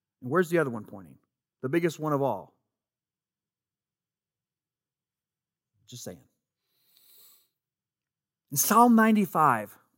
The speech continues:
God lets us know exactly what was going on in this scene.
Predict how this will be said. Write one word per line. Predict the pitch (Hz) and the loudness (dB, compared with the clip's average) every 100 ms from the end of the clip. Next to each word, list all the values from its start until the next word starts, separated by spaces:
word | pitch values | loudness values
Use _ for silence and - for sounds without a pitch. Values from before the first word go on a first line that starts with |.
| _ _ _ _ _ _ _ | _ _ _ _ _ _ _
God | - 214 233 240 | -2 0 2 2
lets | 185 190 - | 4 4 4
us | 196 - | -2 -2
know | 170 156 | -4 -2
exactly | 151 131 135 196 202 - 151 | -2 -6 -4 -2 -2 -4 -6
what | 131 156 | -4 -4
was | 156 135 | -4 -8
going | - 160 156 | -6 -6 -4
on | 147 139 | -2 -2
in | |
this | 120 110 | -4 -6
scene. | - 113 98 | -10 -12 -16